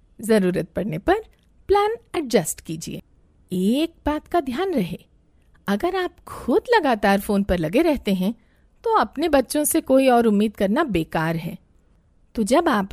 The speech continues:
अपनी मर्जी ठाने, ये जरूर परख लें कि आपकी मर्जी कितनी जायज है। आपको ये शो कैसा लगा? अपनी फीडबैक, कमेंट्स, सवाल और सुझाव मुझे ईमेल कीजिए विनीता at carefreeparenting dot com पर।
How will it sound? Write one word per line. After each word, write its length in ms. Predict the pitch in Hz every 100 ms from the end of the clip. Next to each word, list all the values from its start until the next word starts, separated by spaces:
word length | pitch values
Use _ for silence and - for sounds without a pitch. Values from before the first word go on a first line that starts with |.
| -
अपनी 320 | - - 330
मर्जी 340 | 427 277 202 175
ठाने, 380 | - 165 170 262 415 _ _ _ 233
ये 160 | 302
जरूर 500 | 277 - 208 285 480 -
परख 320 | 277 196 -
लें 100 | 147 - _ _ _ -
कि 100 | 247 -
आपकी 340 | 180 - 226
मर्जी 360 | 220 220 214 392 - _ _ _
कितनी 340 | 440 453 339 254
जायज 400 | 180 156 156 -
है। 120 | - - _ _ _ _ _ _ -
आपको 300 | 185 - 220
ये 180 | 269 330
शो 180 | - 415
कैसा 360 | 427 403 240
लगा? 240 | 170 165 - _ _ _ -
अपनी 260 | 190 202 185
फीडबैक, 540 | 254 285 320 311 311 _ _
कमेंट्स, 480 | 277 302 311 302 - _
सवाल 500 | - 208 196 196 220 -
और 100 | 359
सुझाव 500 | 381 302 208 180 160 - -
मुझे 280 | 233 349 440
ईमेल 300 | 311 262 190
कीजिए 420 | 156 170 - - - _ _ _ _
विनीता 460 | 202 233 330 - 381 -
at 200 | 170 -
carefreeparenting 920 | 254 330 415 403 359 359 359 392 381
dot 300 | 220 190 - 170
com 180 | 147
पर। 240 | - -